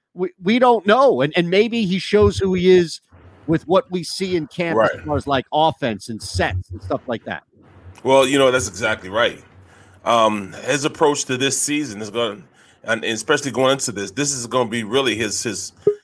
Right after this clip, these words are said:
Speaker 2: his first, uh, his first camp with him being the guy. And when you're that guy, you
Speaker 1: It's
Speaker 2: gotta
Speaker 1: hard.
Speaker 2: set the tone on what you want
Speaker 1: Right.
Speaker 2: or who you wanna be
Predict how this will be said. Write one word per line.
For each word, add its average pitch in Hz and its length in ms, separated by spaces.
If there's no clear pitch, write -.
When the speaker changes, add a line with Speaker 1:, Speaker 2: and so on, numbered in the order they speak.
Speaker 2:
his 123 260
first, 139 420
uh, 107 340
his 123 200
first 151 360
camp 139 420
with 117 200
him 143 260
being 127 420
the 101 100
guy. 110 500
And 113 140
when 120 140
you're 151 200
that 147 260
guy, 160 420
you 131 80
Speaker 1:
It's 160 80
Speaker 2:
gotta 160 160
Speaker 1:
hard. 151 60
Speaker 2:
set 156 140
the 135 80
tone 147 200
on 113 100
what 147 260
you 139 80
want 117 460
Speaker 1:
Right. 104 220
Speaker 2:
or 117 100
who 151 120
you 147 140
wanna 131 220
be 113 320